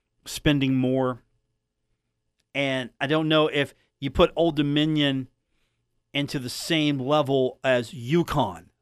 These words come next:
Football-wise, it's push. Basketball, uconn's a big brand in basketball. And the reason why I bring that up is because we don't know what the American's gonna do and what television's going to say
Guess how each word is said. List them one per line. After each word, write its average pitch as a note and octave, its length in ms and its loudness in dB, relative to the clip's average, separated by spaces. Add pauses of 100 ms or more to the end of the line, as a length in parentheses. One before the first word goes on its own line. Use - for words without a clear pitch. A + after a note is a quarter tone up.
Football-wise, D#3 1040 4 (500)
it's A#2+ 160 -10
push. - 520 2 (440)
Basketball, E3+ 640 4
uconn's D#3 600 2
a B2 40 -4
big C#3 460 0
brand B2 400 0
in G#2 120 -10
basketball. G#2+ 580 -8 (480)
And C3+ 220 -2 (160)
the C#3+ 100 -10
reason D#3 460 0
why C3+ 180 0
I A#2 60 -2
bring D3 240 0
that C3 180 2
up G#3 180 4
is C#3 120 -2
because C3 480 -4 (580)
we F3 100 2
don't G#3+ 140 4
know G#3 100 2
what G#3 140 4
the B3 100 0
American's B2+ 360 0
gonna A#2+ 120 -4
do A#2+ 220 -4
and C#3+ 220 -4
what F3 320 -2
television's D3 640 0
going C#3+ 300 -2
to D3 120 -8
say A#2+ 480 -2